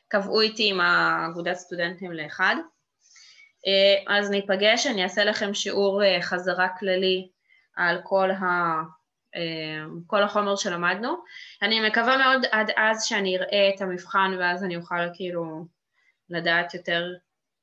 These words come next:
לעומק במה להתמקד איתכם. אה,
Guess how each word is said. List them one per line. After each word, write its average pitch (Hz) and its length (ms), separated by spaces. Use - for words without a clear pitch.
לעומק 180 520
במה 180 320
להתמקד 175 560
איתכם. 247 420
אה, 208 500